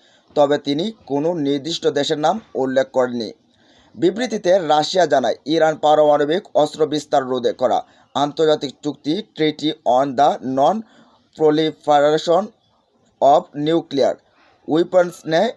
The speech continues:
অঙ্গীকারবদ্ধ থাকার ব্যাপারে স্পষ্ট বক্তব্য দিয়েছে। তেহরান পারমাণবিক ইস্যুতে যুক্তরাষ্ট্রের সঙ্গে আলোচনায় বসার আগ্রহ প্রকাশ করেছে।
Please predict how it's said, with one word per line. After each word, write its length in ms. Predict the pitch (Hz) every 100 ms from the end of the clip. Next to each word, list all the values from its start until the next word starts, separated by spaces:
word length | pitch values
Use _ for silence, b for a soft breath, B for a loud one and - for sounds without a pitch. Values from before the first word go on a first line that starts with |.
| _ _ -
অঙ্গীকারবদ্ধ 680 | 147 151 151 143 135 143 151
থাকার 360 | 147 139 151 151
ব্যাপারে 460 | 143 - 143 190 - 143
স্পষ্ট 540 | - - 151 160 165 165 - 123
বক্তব্য 420 | 139 - 127 120
দিয়েছে। 380 | 117 117 117 - _ _ _ _ _ _ _
তেহরান 480 | 180 180 202 185 220 -
পারমাণবিক 640 | 175 170 170 165 147 143 -
ইস্যুতে 500 | 156 202 175 156 208 117
যুক্তরাষ্ট্রের 560 | 175 202 202 190 170 160
সঙ্গে 380 | 160 147 170 226 -
আলোচনায় 480 | 147 156 156 156 143
বসার 340 | 147 170 160 -
আগ্রহ 460 | 143 139 165 170 208
প্রকাশ 460 | - 135 135 127
করেছে। 540 | - 127 120 120 -